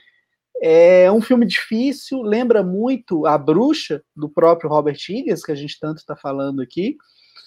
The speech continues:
E é um filme que fala sobre a força feminina no mundo em que, cara, ela não tem tanta força assim. E ela tenta ali de todas as formas, né, vencer preconceito, ser aceita, mas ela acaba sendo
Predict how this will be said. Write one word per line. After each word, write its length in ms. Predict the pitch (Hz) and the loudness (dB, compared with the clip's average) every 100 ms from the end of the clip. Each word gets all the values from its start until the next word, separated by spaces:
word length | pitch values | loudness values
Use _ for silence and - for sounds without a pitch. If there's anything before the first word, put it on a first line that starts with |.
| _ - _ _ - | _ -20 _ _ -8
E 360 | 214 262 269 | -2 2 6
é 80 | 269 | 6
um 120 | 294 | 4
filme 280 | 294 294 311 | 2 0 0
que 160 | 311 311 | -2 -2
fala 800 | - 233 214 262 269 277 269 320 | -2 2 4 4 4 6 4 2
sobre 420 | - - 254 262 | -4 -2 0 0
a 100 | 247 | -2
força 760 | - - 285 381 302 - 311 | -6 -4 -2 0 -2 -4 -8
feminina 640 | - 277 262 233 214 233 226 | -8 -8 -8 -6 -8 -8 -10
no 120 | 233 | -10
mundo 460 | 180 196 240 233 233 | -8 -8 -8 -8 -8
em 160 | 220 | -10
que, 520 | 214 - 214 214 220 220 | -14 -14 -10 -10 -10 -8
cara, 500 | 190 180 208 214 220 _ _ _ _ _ - | -4 -2 0 -2 -4 _ _ _ _ _ -8
ela 280 | 147 165 185 | 0 2 2
não 140 | 190 | -2
tem 240 | 196 180 185 | -2 -4 -2
tanta 340 | 175 196 208 | -4 -2 -4
força 560 | - - 151 202 - 240 | -6 -4 -4 -4 -6 -8
assim. 420 | 233 - 202 214 _ _ _ _ _ _ | -8 -4 -4 -4 _ _ _ _ _ _
E 120 | 117 | -4
ela 240 | 127 156 180 175 | 2 4 4 0
tenta 420 | 185 226 294 294 | 2 4 4 4
ali 180 | 220 226 | 2 2
de 180 | 202 - | -4 -4
todas 340 | 202 208 202 | 0 2 0
as 220 | 190 185 - | -2 -8 -4
formas, 600 | 165 202 220 190 175 160 | -2 0 0 -2 -6 -6
né, 380 | 165 190 190 190 _ _ 135 127 180 _ _ _ | -4 -2 -4 -8 _ _ -14 -14 -16 _ _ _
vencer 580 | 139 156 151 - 180 214 | -2 0 0 2 4 4
preconceito, 840 | 202 180 170 156 - 156 190 202 151 | 2 -4 -6 -10 -4 -2 -2 -2 -6
ser 220 | - 180 | -2 0
aceita, 680 | 175 170 165 170 214 226 | 0 -2 0 0 0 -4
mas 140 | 196 185 | -4 0
ela 140 | 180 | 0
acaba 280 | 180 180 175 | 0 -2 -4
sendo 400 | 175 185 180 185 | -4 -6 -6 -8